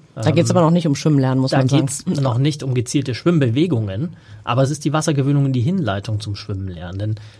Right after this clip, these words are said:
Speaker 2: da werden Hürden abgebaut, da wird das Umfeld kennengelernt. Ähm, das sind, das sind einfach Dinge, die schon sehr wichtig sind.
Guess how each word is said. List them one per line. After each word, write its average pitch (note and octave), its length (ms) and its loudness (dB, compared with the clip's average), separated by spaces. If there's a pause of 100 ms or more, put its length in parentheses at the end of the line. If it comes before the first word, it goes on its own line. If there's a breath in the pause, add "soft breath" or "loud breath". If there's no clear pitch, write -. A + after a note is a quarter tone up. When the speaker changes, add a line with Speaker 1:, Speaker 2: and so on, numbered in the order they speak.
(100)
Speaker 2:
da B2 200 2
werden B2+ 240 4
Hürden C3 240 2
abgebaut, B2 640 -2
da A2+ 100 0
wird A#2 100 -2
das A#2 120 -4
Umfeld C3 420 -4
kennengelernt. A2+ 720 0 (540 loud breath)
Ähm, A2 580 2
das C3 200 0
sind, C3 240 2
das A#2 80 2
sind B2+ 120 2
einfach A#2+ 300 -2
Dinge, C#3 320 -2
die B2 340 -2
schon C3 300 0
sehr A#2 240 2
wichtig A#2+ 400 -4
sind. C#3+ 380 -4